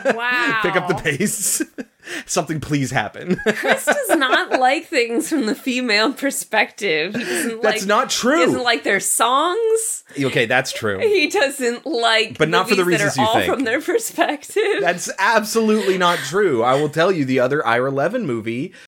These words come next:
Speaker 2: Rosemary's Baby, is f-, superb. I love Rosemary's Baby. Uh, this is just not up to the Rosemary's Baby standard, like,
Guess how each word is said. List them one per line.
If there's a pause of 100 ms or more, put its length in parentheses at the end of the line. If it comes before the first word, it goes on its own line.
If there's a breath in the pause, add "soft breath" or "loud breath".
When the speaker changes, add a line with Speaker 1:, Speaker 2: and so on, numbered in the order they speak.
Speaker 2:
Rosemary's
Baby,
is
f-,
superb. (840 soft breath)
I
love
Rosemary's
Baby. (500 soft breath)
Uh,
this
is
just
not (640 soft breath)
up
to
the
Rosemary's
Baby
standard,
like,